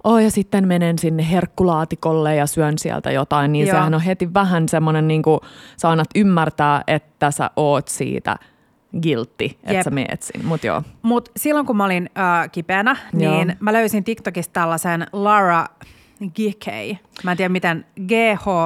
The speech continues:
Speaker 2: I A C Y.
Speaker 1: Joo.
Speaker 2: Ja, ö, hän on ilmeisesti P T, mutta hän, ö,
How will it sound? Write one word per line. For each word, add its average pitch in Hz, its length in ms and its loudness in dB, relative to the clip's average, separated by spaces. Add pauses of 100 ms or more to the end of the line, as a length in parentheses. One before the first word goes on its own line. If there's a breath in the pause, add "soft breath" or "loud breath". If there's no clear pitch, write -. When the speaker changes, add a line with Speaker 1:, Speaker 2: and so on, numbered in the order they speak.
Speaker 2:
I 170 320 -2
A 156 220 -2
C 160 140 -6 (220)
Y. 165 280 -2 (160)
Speaker 1:
Joo. 160 400 0 (440 loud breath)
Speaker 2:
Ja, 185 520 4 (300)
ö, 190 40 0 (1080)
hän 240 160 0
on 240 80 2
ilmeisesti 320 440 0
P - 140 -18 (300)
T, 277 340 0 (320)
mutta 208 720 0 (120)
hän, 247 380 0
ö, 214 40 -2